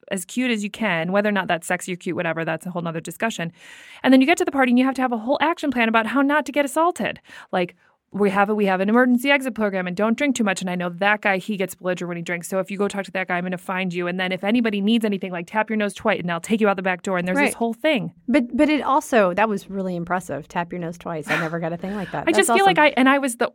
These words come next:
Speaker 1: I was the sort of really responsible one of my gr-, girl, girlfriends. And I've, I've, I took my drunk girlfriends out of rooms with boys because I knew that that was not gonna go well.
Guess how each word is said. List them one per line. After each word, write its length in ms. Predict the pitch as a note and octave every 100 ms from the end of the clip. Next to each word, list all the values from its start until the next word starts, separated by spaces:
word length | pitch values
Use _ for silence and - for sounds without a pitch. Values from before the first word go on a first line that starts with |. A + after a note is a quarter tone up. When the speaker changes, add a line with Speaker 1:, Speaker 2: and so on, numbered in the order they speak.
| -
Speaker 1:
I 120 | G3+
was 180 | A3 F#3+
the 180 | G3 F3+
sort 180 | - F#3+
of 180 | F3 E3+
really 220 | F3+ F3
responsible 480 | E3+ F3 E3+ E3+ F3
one 100 | F3
of 60 | E3+
my 140 | D#3+
gr-, 320 | E3+ _ F3+
girl, 180 | F3 E3+
girlfriends. 460 | - F3 F3 G3+ G3
And 80 | F3+
I've, 220 | G#3 B3
I've, 160 | A3+ _ _ -
I 140 | G3+ B3
took 180 | C4+ - -
my 180 | G#3+ G3+
drunk 220 | G#3 G3
girlfriends 400 | F#3+ F#3 F3+ - -
out 240 | A3 A3
of 100 | F3+
rooms 320 | G3+ F#3+ F3
with 220 | F3+ F#3
boys 420 | F3+ F3+ - - - _ _ -
because 220 | A3 G3+
I 80 | F#3+
knew 240 | F#3+ F#3+
that 180 | F3 - _ _ _ _ _
that 160 | F#3 D#3
was 120 | E3+
not 140 | D#3 C#3+
gonna 160 | D#3
go 160 | - -
well. 320 | - -